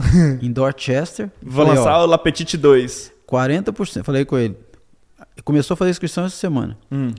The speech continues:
Speaker 2: Falei, na hora que atingir quarenta por cento, eu começo a construir a outra. Falei com ele, não preciso de preocupar com dinheiro, eu vou construir
Speaker 1: Mas
Speaker 2: e te entrego.
Speaker 1: você não precisa de ir lá não, vai pra Lexington.
Speaker 2: <laughs>
Speaker 1: Não tem, moço. Tá, tipo, tá waiting list.
Speaker 2: É.
Speaker 1: Lexington waiting list, não tem.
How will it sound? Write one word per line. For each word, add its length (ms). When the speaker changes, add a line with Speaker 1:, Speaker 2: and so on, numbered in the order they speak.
Speaker 2:
Falei, 120
na 120
hora 80
que 120
atingir 400
quarenta 400
por 140
cento, 420
eu 100
começo 340
a 40
construir 340
a 80
outra. 300
Falei 200
com 80
ele, 60
não 80
preciso 300
de 80
preocupar 340
com 100
dinheiro, 340
eu 120
vou 100
construir 360
Speaker 1:
Mas 160
Speaker 2:
e 80
te 80
entrego. 240
Speaker 1:
você 60
não 40
precisa 200
de 120
ir 60
lá 200
não, 160
vai 140
pra 180
Lexington. 500
Speaker 2:
<laughs> 260
Speaker 1:
Não 140
tem, 380
moço. 460
Tá, 200
tipo, 220
tá 100
waiting 400
list. 380
Speaker 2:
É. 260
Speaker 1:
Lexington 540
waiting 320
list, 240
não 160
tem. 540